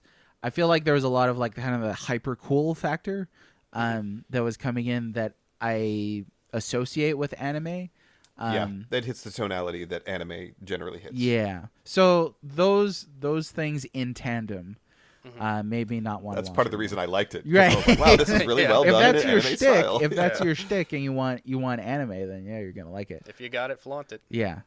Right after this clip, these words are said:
Speaker 1: I
Speaker 2: But I do have to say with Cowboy Bebop that I watched it in Japan and I didn't understand a word of it, and I
Speaker 3: Oh.
Speaker 2: still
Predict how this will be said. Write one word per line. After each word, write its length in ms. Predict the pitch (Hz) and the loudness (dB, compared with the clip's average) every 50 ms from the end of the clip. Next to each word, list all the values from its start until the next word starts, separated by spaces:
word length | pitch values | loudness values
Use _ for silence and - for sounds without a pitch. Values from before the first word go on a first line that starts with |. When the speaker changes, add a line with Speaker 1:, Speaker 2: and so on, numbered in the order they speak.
| _ _ | _ _
Speaker 1:
I 240 | - 127 139 143 147 | 2 2 2 2 2
Speaker 2:
But 100 | 104 117 117 | 2 2 2
I 60 | 113 | 2
do 100 | 110 127 | 2 0
have 140 | 131 127 120 - | -2 -2 -2 -2
to 80 | - | -8
say 200 | - - 110 107 | -6 -2 -2 -2
with 180 | 104 101 87 - | -2 -4 -6 -6
Cowboy 340 | - 110 104 101 98 90 87 | -4 -4 -2 -2 -2 -4 -6
Bebop 360 | 85 92 90 95 104 110 101 | -6 -6 -4 -4 -4 -4 -4
that 120 | - 90 - | -6 -8 -4
I 120 | - 101 110 | -2 -4 -2
watched 360 | 120 113 110 107 - - - | -2 -2 -4 -6 -6 -10 -12
it 100 | 104 - - | -12 -10 -8
in 160 | 98 98 101 | -10 -10 -8
Japan 540 | 95 107 - - 107 98 92 92 90 90 92 _ | -10 -12 -10 -8 -6 -6 -4 -6 -6 -10 -12 _
and 140 | 101 90 90 | -8 -8 -8
I 40 | 90 | -8
didn't 180 | 92 95 107 101 | -8 -8 -8 -10
understand 380 | 92 90 - - 104 98 90 | -10 -10 -10 -8 -8 -8 -8
a 40 | 85 | -6
word 180 | 85 87 95 107 | -6 -6 -6 -4
of 80 | 113 | -4
it, 160 | 143 147 - _ 101 | -6 -8 -6 _ -8
and 80 | 92 | -8
I 60 | 87 | -8
Speaker 3:
Oh. 20 | 87 | -8
Speaker 2:
still 460 | - 104 104 104 90 90 87 85 | -8 -10 -8 -6 -6 -6 -8 -10